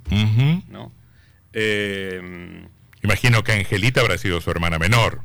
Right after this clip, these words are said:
Speaker 2: su herma-, claro, sin dudas que sí. Eh, hay otro Josami también conocido, el ingeniero Josami, que estaba con la militancia de los árboles. Bueno, nosotros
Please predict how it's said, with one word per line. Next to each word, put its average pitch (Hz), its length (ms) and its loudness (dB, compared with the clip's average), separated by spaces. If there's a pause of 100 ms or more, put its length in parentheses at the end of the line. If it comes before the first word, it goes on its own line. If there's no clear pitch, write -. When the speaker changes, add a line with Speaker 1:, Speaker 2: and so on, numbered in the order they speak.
(100)
Speaker 2:
su - 140 -2
herma-, 123 220 0
claro, 104 320 0 (300)
sin 101 220 -8
dudas 98 220 -4
que - 120 -16
sí. 127 500 -2
Eh, 98 360 -4
hay 165 180 0
otro 156 320 -2
Josami 131 340 -10
también 113 260 -6
conocido, 120 480 -6
el 110 120 -6
ingeniero 107 340 -6
Josami, 120 460 0
que 87 580 -8
estaba 92 440 -4
con 82 680 -12
la 82 100 -10
militancia 95 500 -6
de 90 80 -6
los - 160 -6
árboles. 113 560 0
Bueno, 104 220 -8
nosotros 107 340 -10